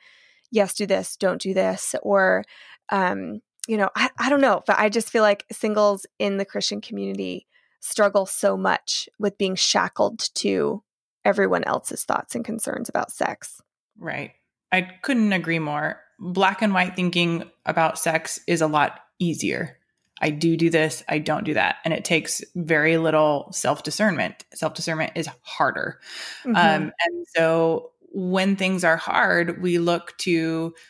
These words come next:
Speaker 2: um, figure out what everybody else is kind of doing and saying. And what happens is, because sex is the one thing we don't get educated about growing up, it becomes really hard to build a sexual ethic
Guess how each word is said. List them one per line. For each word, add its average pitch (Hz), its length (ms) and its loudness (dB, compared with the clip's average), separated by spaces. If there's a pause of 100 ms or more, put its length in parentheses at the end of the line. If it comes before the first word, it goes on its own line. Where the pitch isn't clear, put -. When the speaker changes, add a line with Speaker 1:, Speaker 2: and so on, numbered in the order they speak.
(220)
Speaker 2:
um, 156 640 0 (200)
figure 175 400 0
out 160 300 2
what 160 220 2
everybody 151 420 2
else 135 180 2
is 151 140 -4
kind 160 160 -2
of 151 140 -4
doing 156 280 0
and 151 160 -2
saying. - 540 -2
And 165 400 0
what 175 140 -2
happens 196 320 0
is, 165 200 2 (160)
because 190 600 0
sex - 460 -2
is 190 180 2
the 196 380 2
one 202 340 2
thing 196 480 -2
we 175 260 0
don't 170 260 2
get 165 220 0
educated 175 520 -2
about 101 420 0 (180)
growing 180 380 2
up, 202 300 0 (420)
it 202 140 0
becomes 196 400 2
really 190 380 2
hard - 560 0
to 185 200 0
build 175 540 2
a 175 80 -2
sexual - 500 -4
ethic 165 360 -2